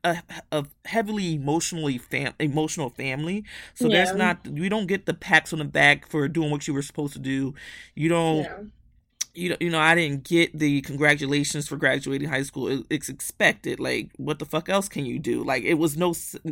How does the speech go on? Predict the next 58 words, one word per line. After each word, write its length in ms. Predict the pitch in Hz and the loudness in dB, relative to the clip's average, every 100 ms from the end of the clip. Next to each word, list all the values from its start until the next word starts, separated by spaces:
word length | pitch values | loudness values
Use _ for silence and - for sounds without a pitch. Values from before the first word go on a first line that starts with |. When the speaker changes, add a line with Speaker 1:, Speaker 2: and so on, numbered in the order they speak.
| - | -4
Speaker 1:
there 140 | 196 | 0
was 160 | 190 175 | 0 0
no 300 | 196 190 170 - - - | 2 4 2 -2 -18 -4
satisfaction 1000 | 214 202 180 - 180 160 - 151 131 127 - | 2 2 2 4 4 4 -2 -6 -6 -10 -8
or 140 | - 190 | 4 6
no, 220 | 180 196 | 8 6
like, 420 | 175 143 135 - - _ - | 6 4 2 0 -14 _ -2
um, 500 | 143 139 120 101 - - - - | 2 2 -2 -8 -14 -16 -18 -14
pat 200 | - 185 | 2 4
on 80 | 165 | 4
the 60 | 143 | 4
back 240 | 143 139 | 6 4
for 100 | - | 2
doing 220 | 139 135 | -4 -2
what 180 | 127 - | -4 -6
you 60 | 135 | -6
were 60 | 135 | -6
supposed 340 | - 147 139 | -6 -4 -4
to 60 | 131 | -4
do. 200 | 113 - | -6 -4
But 180 | 139 131 | -2 -2
when 120 | 151 | 2
I 120 | 147 | 2
think, 280 | 147 190 196 | 2 -4 -2
when 80 | 170 | 0
I 80 | |
went 240 | 143 143 160 | 2 2 0
away 160 | 160 | 0
to 120 | 156 139 | -2 -4
school 460 | - 165 151 135 - - - | -6 -2 0 0 -4 -18 -6
and 60 | 151 | 0
then 80 | |
my 60 | 147 | 2
mom 280 | 156 151 135 | 4 4 4
realized, 480 | 151 143 135 135 135 | 4 4 2 0 0
like, 200 | 131 - | -4 0
okay, 300 | 170 160 139 | 0 0 -2
she's 260 | - 151 | 0 -4
doing 260 | 131 156 147 | 0 2 2
what 100 | 143 | -2
she's 180 | 147 139 | -4 -6
supposed 240 | - 151 | -6 -6
to 60 | 139 | -6
be 80 | |
doing 260 | 135 139 135 | -4 -4 -4
in 60 | 120 | -6
the 80 | |
world, 420 | - 156 143 131 - - - - | -4 0 2 0 -2 -14 -20 -8
let 180 | - 156 | 4 4
me 140 | 196 185 | 4 0
actually 300 | 160 160 165 | -2 -4 -4
get 160 | 170 | -4
to 60 | - | -2
know 200 | 143 156 | 0 0
her 160 | 180 | 2
as 200 | 127 127 | 2 2
a 60 | 156 | 0
person. 800 | - 165 151 143 - 123 113 139 | -6 0 2 2 -4 -6 -8 -10